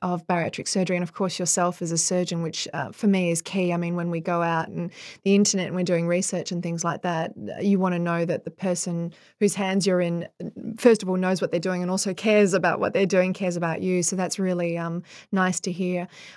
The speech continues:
What I wanted to ask you then is, what are kind of your hopes and wishes for this journey on this podcast here and what you want to achieve with, with the podcast?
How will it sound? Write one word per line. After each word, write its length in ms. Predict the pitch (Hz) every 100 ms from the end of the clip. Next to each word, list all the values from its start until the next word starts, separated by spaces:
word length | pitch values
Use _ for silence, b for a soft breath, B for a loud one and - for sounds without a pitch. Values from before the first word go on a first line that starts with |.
| B
What 180 | 240 262
I 60 | 262
wanted 260 | 240 208
to 100 | 214 -
ask 300 | 208 226 -
you 100 | 208
then 160 | 185
is, 180 | 175 175 -
what 320 | 208 247 277
are 120 | 269
kind 220 | - 240
of 80 | 214
your 120 | 196
hopes 500 | 175 214 202 196 -
and 100 | 190
wishes 460 | 185 - 196 180 175
for 160 | - 175
this 240 | 170 -
journey 380 | - 175 180 175
on 100 | 165
this 140 | 165
podcast 720 | - 175 180 202 185 170 -
here 120 | 185
and 140 | 170 175
what 100 | -
you 100 | 180
want 140 | 170
to 60 | 170
achieve 560 | 160 - 180 180 170
with, 260 | 180 170 -
with 140 | 196
the 80 | 160
podcast? 680 | - 208 - 202 180 - -